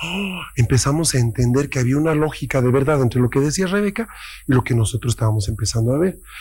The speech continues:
Y las agujas, ¿verdad? Igual que se metían a las agujas hechizadas, ver cómo sale una aguja y delante de ti, hasta llegar a cosas tan terribles.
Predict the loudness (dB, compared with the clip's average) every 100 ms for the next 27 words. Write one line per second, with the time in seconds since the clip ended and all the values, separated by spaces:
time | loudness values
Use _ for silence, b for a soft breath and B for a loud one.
0 | B 2 4 4 2 2 4 2 2 2
1 | 4 4 4 2 2 0 -2 -2 0 2
2 | 2 2 0 2 0 0 -2 -2 0 0
3 | -2 -4 -4 -4 0 0 0 -6 B B
4 | B B 2 2 2 0 2 4 4 4
5 | 2 0 0 2 2 4 2 2 2 2
6 | 2 -4 -14 -20 -20 -20 -20 B B B
7 | B 0 2 4 4 4 4 2 2 2
8 | 2 0 0 4 4 6 4 0